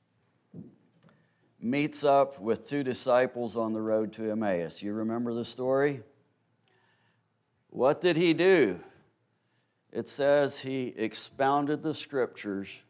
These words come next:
He opened their eyes about how the things that had happened to Christ, to Jesus, how that was explained in the Scripture. That was the Old Testament.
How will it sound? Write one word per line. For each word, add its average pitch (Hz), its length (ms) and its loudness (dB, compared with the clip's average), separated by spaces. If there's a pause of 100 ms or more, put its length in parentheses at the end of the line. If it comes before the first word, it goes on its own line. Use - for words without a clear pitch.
(1600)
He 104 240 -2
opened 135 420 2
their 151 260 2
eyes 104 720 2 (320)
about 98 380 0
how 101 300 -2
the 95 160 -4
things 123 480 -6
that 127 100 -6
had 120 120 -4
happened 110 500 -6
to 123 140 -12
Christ, 87 560 -4 (360)
to 98 140 -10
Jesus, 95 720 -10 (500)
how 85 140 -4
that 107 240 0
was 107 120 -10
explained 107 640 -8
in 92 140 -8
the 95 60 -10
Scripture. - 580 -14 (580)
That - 200 -4
was 104 200 -10
the 101 120 -4
Old 104 220 -4
Testament. 69 640 -12